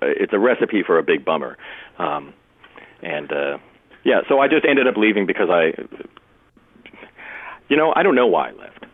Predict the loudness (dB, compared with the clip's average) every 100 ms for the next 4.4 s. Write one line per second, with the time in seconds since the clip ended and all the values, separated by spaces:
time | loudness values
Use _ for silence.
0 | -2 0 0 -6 -8 -6 -2 2 2 0
1 | 0 2 2 2 2 0 2 0 0 -2
2 | -14 -18 -20 -20 -14 -6 -6 -4 -2 0
3 | 0 -4 -2 0 0 -4 -16 -20 -20 -20
4 | -16 -4 -2 -2